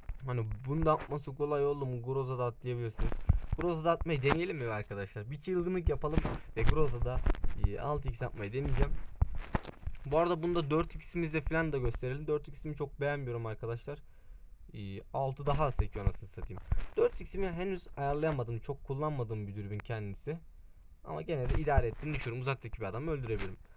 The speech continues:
Zaten üç x, e, efsanedir. Hani altı x, üç x'e çektiğim için üç x'e alışkınım ama en çok altıyı kullanıyorum diyelim. Şöyle Groza'mızın mermisi falan toplayalım ve altı x'in çılgınlığına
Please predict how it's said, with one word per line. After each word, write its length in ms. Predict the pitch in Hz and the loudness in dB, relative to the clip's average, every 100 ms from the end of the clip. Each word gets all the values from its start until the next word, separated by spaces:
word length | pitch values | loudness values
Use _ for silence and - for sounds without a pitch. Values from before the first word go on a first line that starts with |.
| - - - | -14 -10 -4
Zaten 280 | - 170 | -4 -2
üç 180 | 147 127 | -6 -6
x, 120 | - - - - - | -6 -6 -6 -12 -12
e, 60 | 117 104 107 - | -10 -8 -8 -4
efsanedir. 600 | 135 - 123 104 98 127 - - | -6 -4 -6 -4 -6 -8 -12 -12
Hani 200 | 117 107 - - | -10 -10 -12 -8
altı 320 | 131 135 - | -4 -4 -6
x, 100 | 127 - - - - - - - | -14 -16 -20 -20 -20 -20 -20 -16
üç 160 | 139 139 | -12 -10
x'e 200 | 127 127 | -10 -6
çektiğim 360 | 135 - 117 | -8 -6 -8
için 160 | - 143 | -8 -2
üç 180 | - - | 0 0
x'e 160 | - | 8
alışkınım 400 | 139 123 - 165 | 6 8 0 0
ama 240 | 180 156 113 - - - - - - - - - - - | 0 0 -2 -4 -4 -4 -12 -8 -8 -6 -6 -6 -4 0
en 160 | 202 | 0
çok 200 | 160 165 | 2 0
altıyı 300 | 160 143 139 | 2 2 0
kullanıyorum 540 | 123 117 110 107 104 101 | -4 0 2 4 4 4
diyelim. 220 | 113 151 - - - - - | 0 -2 -6 2 2 2 -4
Şöyle 300 | 226 190 160 147 - - - - - - - - - - - - - | 2 2 2 0 6 4 4 -4 -4 -4 -4 -4 -4 -2 0 2 2
Groza'mızın 560 | 139 139 123 117 107 113 | 2 2 2 0 -2 -2
mermisi 540 | 113 120 113 104 - | 2 2 2 -2 -6
falan 260 | - 101 90 | -8 -8 -4
toplayalım 560 | - 117 - 117 117 | -2 -2 -2 -2 -2
ve 60 | 110 | -4
altı 300 | 110 123 147 | -4 -4 -6
x'in 380 | 123 - 131 123 - - | -10 -8 -10 -10 -12 -8
çılgınlığına 600 | - 117 113 107 110 120 | -6 -4 -4 -4 -2 -2